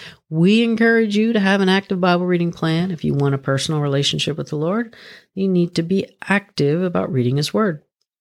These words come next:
If you want to learn more about how to hear God's voice, visit our website, loving conversations salo dot com.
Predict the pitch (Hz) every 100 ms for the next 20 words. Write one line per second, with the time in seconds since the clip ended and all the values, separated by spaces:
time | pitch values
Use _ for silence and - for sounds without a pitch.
0 | _ _ _ _ _ _ _ - - 165
1 | 185 185 185 180 175 180 180 151 147 147
2 | 143 143 139 - 170 214 - 135 131 123
3 | 127 131 - 202 233 135 131 127 123 120
4 | 123 127 127 175 202 214 - 127 120 120
5 | 117 - - 139 190